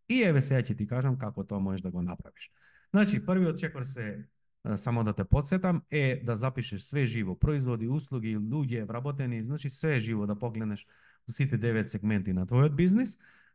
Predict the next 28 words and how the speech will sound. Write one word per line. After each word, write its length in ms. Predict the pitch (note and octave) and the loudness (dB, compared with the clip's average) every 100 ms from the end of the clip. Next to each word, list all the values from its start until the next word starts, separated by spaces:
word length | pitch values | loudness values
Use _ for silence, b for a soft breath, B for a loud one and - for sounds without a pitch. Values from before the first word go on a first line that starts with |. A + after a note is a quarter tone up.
| - | -8
да 60 | G2 | -2
запишеш 680 | C3 F3+ G#3+ A3 B3 G#3+ - | 0 0 0 0 -4 -8 -6
и 240 | G3 A#3 | -4 -2
се 240 | F3+ - G3 | -2 -2 -2
што 140 | F#3 | -2
не 120 | D3 C#3 | -2 -2
ти 100 | C3 | -4
се 160 | A#2+ | -4
допаѓа, 360 | A2 G#2 G2 F2+ | -6 -6 -6 -6
све 160 | - G#3 | -2 -2
што 160 | G#3+ G3+ | 2 2
не 100 | F3+ | 2
функционира, 540 | E3 D3+ C#3 A#2+ G#2 G2 | 2 0 0 -2 -2 -4
све 180 | G#3+ A3 | -4 -4
што 180 | G3+ | -2
не 100 | F#3+ | -2
се 140 | F3 D#3+ | -2 -4
троши, 440 | F3+ F#3 F#3 F#3 | -6 -8 -8 -12
едноставно 800 | - G#2+ A2 - D3+ D3+ C#3 - | -10 -6 -6 -4 -2 0 0 -2
аут, 380 | C3+ C#3+ G#2 - - | 0 0 0 -4 -2
чисти. 400 | - D#3+ - - - _ _ | 4 4 2 -12 -16 _ _
Е, 160 | B2 - b b b b b _ - | -6 -6 b b b b b _ -10
втора 280 | - C#4 B3 | -2 0 2
работа 320 | A3 F#3 D#3 | 4 4 2
што 140 | C#3 C3+ | 2 2
треба 260 | C#3 A#2+ G#2+ | 2 2 2
да 80 | |
направиш, 460 | A2+ G3 A3+ C4 D4 | 2 0 -2 -6 -8